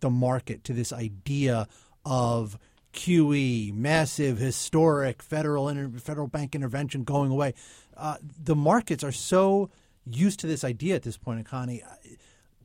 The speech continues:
n-, no one's even talking about the fact that, and Greg, you said at the start, you know, this is unprecedented. Four point five trillion dollars now have to be unwound, have to be taken out of the market. Nobody is even re-,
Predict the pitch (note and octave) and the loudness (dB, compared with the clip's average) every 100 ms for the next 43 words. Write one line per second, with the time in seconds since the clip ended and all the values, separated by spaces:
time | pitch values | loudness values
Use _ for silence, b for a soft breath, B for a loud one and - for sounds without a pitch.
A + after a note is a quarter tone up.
0 | _ _ - - _ - E3 E3+ G3 F#3 | _ _ -20 -20 _ -4 0 2 2 4
1 | D4 G4+ C#4+ G#3 - A3+ G#3+ C3 C#3+ D3+ | 6 6 4 2 4 4 4 0 0 -2
2 | C#3+ D#3+ G3 E3 B3 A3 - A#3 G#3 F#3 | -2 -2 -2 2 4 4 4 2 2 -4
3 | G3+ E3 b b A3 E3 A#3 A#3+ F#3 G#3 | -6 -8 b b -2 2 0 0 0 4
4 | A#3 A#3 - G#3 G#3+ F#3+ C#3+ B2 B2 G#2+ | 6 6 4 4 4 2 0 -2 -4 -8
5 | A2 b b - C#4 D4+ - C4 A#3+ - | -10 b b 0 4 4 4 2 2 -2
6 | - B3+ G#3 - - B3+ A3+ A3 G#3 G3+ | -10 -4 -6 -4 0 2 4 4 2 0
7 | G#3+ A3 G3 D#3+ G#3 G#3+ F#3 G#3+ G3+ G3 | 0 2 2 2 0 -2 0 -2 -2 -4
8 | F#3 - A3+ A3+ G#3+ G#3+ F#3 G#3 G#3+ - | -6 -2 0 2 0 0 -2 -2 -4 -4
9 | A3+ A3 - - A3+ A#3 G3 G3 G3+ G#3+ | -8 -8 -10 0 4 4 4 4 4 0
10 | - F#3 B B B B D3+ F#3+ C#4 A#3+ | -2 -8 B B B B 4 8 8 8
11 | A3+ G3+ G3 - - F3 F#3 F3+ E3 D#3 | 4 4 -2 -4 -2 0 2 2 2 2